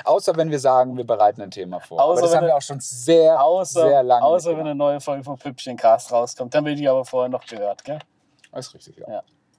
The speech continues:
Speaker 1: Dann will ich dich die neuesten News aus dem
Speaker 2: Mhm.
Speaker 1: Popoversum.
Speaker 2: Ja, ja.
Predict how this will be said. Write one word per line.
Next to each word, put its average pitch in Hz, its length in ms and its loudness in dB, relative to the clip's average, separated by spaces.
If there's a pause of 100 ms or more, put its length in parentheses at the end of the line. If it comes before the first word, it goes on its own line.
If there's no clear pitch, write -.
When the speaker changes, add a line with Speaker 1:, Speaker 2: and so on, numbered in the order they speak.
Speaker 1:
Dann 113 200 -4
will 131 60 -4
ich 123 60 -12
dich 135 160 -8
die 127 60 -14 (100)
neuesten 131 380 0
News 151 240 -12
aus 110 220 -2
dem 139 200 -10
Speaker 2:
Mhm. 147 160 -14
Speaker 1:
Popoversum. 120 680 -2 (1900)
Speaker 2:
Ja, 123 260 -10
ja. 123 240 -10